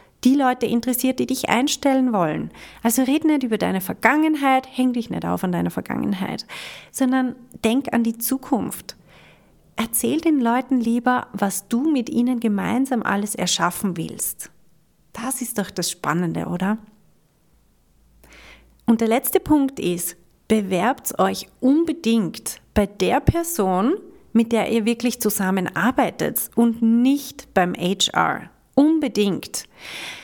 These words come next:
Das H R ist nur unterstützend für die Operations, also für die Abteilungen, die dann effektiv, ähm, was produzieren zum Beispiel oder die dann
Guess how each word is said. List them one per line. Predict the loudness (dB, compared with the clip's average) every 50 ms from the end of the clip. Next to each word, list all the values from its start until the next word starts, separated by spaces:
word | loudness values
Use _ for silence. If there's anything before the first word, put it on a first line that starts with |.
| -20 -20 -20 -20 -20 _ _ _ _ _ _ _ _ _ _
Das | -2 -2 -2 0 -2
H | 0 0 2 2 0 0 -2 -2 0 2
R | 4 4 4 2 2 0 -2 -6 -4 -2
ist | 0 0 0 0
nur | 0 0 2 2 0 0 0 0 0 0 0 -2 0
unterstützend | 0 0 0 0 -2 -4 -4 -4 -6 -4 -2 0 0 0 0 -2 -2 0 2 2 2 2 0 0 -2 -6 -14 -16 -12
für | -6 -2 0 0 2
die | 0 0 0
Operations, | -2 -2 0 0 0 0 2 0 -2 -2 -2 -2 -2 -2 -2 -2
also | -2 -2 -2 -4
für | -4 -4 -2 -4 -2
die | -2 -2 0 0 0
Abteilungen, | 0 -2 -2 -2 0 0 2 2 2 0 0 0 0 0
die | -2 0
dann | 0 0 -2 -2
effektiv, | -2 -2 -2 -2 0 -2 -4 -4 -6 -8 -4 0 2 4 4 4 4 2 -2 -6 -14 -16 -18 -20 -20 -20 -20 -20 -20 -20 -20 _ _
ähm, | -2 0 2 2 2 2 0 0 0 -2 -2 -4 -6 -10 -12 -16 -20 -20 -20 -20 -20 -20 -20 -20 -18 -4
was | -2 0 0 0 -2
produzieren | -2 0 0 2 0 0 -2 -2 0 2 2 4 4 2 2 0
zum | -2 -2 -2 0
Beispiel | 0 2 2 0 0 -2 -2 -2 -2 -2 -2 0
oder | 0 0 0
die | 2 0 0
dann | 0 -2